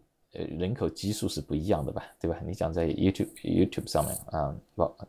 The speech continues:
油管上面怎么样也，也就是说中文的，也就是千万这个级别。你国内这些平台都在亿这个级别，是很显然。我以前多次讲过这样的概念，一定要找人流量最大的地方去。哎，这一点，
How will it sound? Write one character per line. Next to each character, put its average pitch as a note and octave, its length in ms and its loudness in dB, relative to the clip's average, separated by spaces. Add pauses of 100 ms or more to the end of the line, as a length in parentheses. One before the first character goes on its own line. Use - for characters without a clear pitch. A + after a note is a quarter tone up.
(160)
油 - 100 0
管 D#2+ 160 4
上 D#2+ 140 0
面 D#2 100 -2
怎 D#2 140 0
么 D#2 60 2
样 G2 160 6
也， - 380 2
也 E2 100 4
就 D#2+ 120 0
是 D2+ 240 0 (680)
说 E2+ 120 4
中 F#2+ 200 4
文 D#2+ 100 4
的， E2+ 80 6
也 E2 80 6
就 D#2+ 80 0
是 D#2 140 0
千 - 260 4
万 F2 160 6
这 D2+ 80 2
个 D2 60 4
级 - 180 -2
别。 - 240 -4 (240)
你 E2 320 -6
国 E2+ 160 2
内 E2+ 440 0
这 - 240 -2
些 E2+ 40 2
平 F2 160 -4
台 D#2 220 0
都 F2 140 2
在 E2+ 120 4
亿 F#2 280 4
这 - 120 0
个 - 60 0
级 - 180 -6
别， - 280 -4
是 F#2 180 -2
很 F#2 160 -2
显 - 180 -2
然。 - 140 -4
我 F#2+ 80 10
以 E2+ 40 6
前 F2 140 2
多 F2 140 6
次 - 100 0
讲 - 160 0
过 C#2 120 -2
这 - 80 2
样 D#2 100 2
的 D#2 80 0
概 D2+ 160 2
念， - 180 -6 (540)
一 G#2+ 100 -2
定 G#2 140 2
要 F#2 80 6
找 E2+ 340 4 (180)
人 F2+ 260 4
流 E2 200 6
量 E2+ 220 6
最 - 160 4
大 D#2+ 180 4
的 C#2 80 -2
地 - 160 -2
方 - 160 -2
去。 - 260 -2 (600)
哎， - 260 -16
这 G2 140 -4
一 E2 80 0
点， - 200 -8